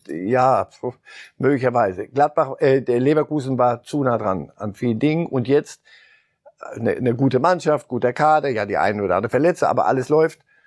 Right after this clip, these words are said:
und, oder vieles läuft gut und dann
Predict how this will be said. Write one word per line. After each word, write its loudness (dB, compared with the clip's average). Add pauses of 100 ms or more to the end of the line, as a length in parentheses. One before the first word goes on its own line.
(360)
und, -6
oder 0
vieles 0
läuft 2
gut -2 (260)
und -6
dann 0